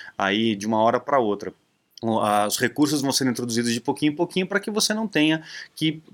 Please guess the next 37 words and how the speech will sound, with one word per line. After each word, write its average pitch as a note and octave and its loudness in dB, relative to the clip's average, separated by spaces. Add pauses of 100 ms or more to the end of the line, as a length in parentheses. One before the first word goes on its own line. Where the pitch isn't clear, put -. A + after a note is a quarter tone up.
(180)
eh, B2+ 4
rasgar B2+ 2
tudo C#3+ -8
que - -12
você C#3 0
aprendeu C#3+ 2
e - 2
começar C#3 0
tudo C#3 -12
de D3 -4
novo. G#2 -4 (320)
Mas A2+ 0
foi C3 4
um, C#3 -2
uma B2+ 2
evolução C3 2
muito F#3 0
boa B2 4
aí A2+ 4
pro B2+ 0
macOS, A2+ 2
eh, G#2 2
o G2+ -4
Panther A#2 -2
aqui. G#2+ -4 (280)
Depois, B2 4
eh, A#2 2
veio D3 2
primeiro D#3 2
o C3 2
Tiger, G3+ 0
depois D3 2
o C3+ 0
Jaguar F#3+ 2 (320)
e C3+ -4
agora B2+ 4
o B2 2